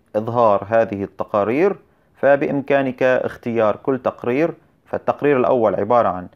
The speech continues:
Weather Data Summary، والثاني Weather Profiles، ويمكن تحديد بروفايل هذا الطقس من يوم معين إلى يوم آخر،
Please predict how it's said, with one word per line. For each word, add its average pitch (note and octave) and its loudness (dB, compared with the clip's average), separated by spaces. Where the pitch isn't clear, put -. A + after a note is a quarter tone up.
Weather A2 0
Data A#2+ -2
Summary، D#3 0
والثاني G#2+ -4
Weather A#2 0
Profiles، C3+ 0
ويمكن A#2+ -2
تحديد D3 -4
بروفايل B2+ 2
هذا C3+ 2
الطقس - -6
من A#2 -2
يوم C#3+ 0
معين D#3+ 0
إلى B2 0
يوم D3 0
آخر، B2 0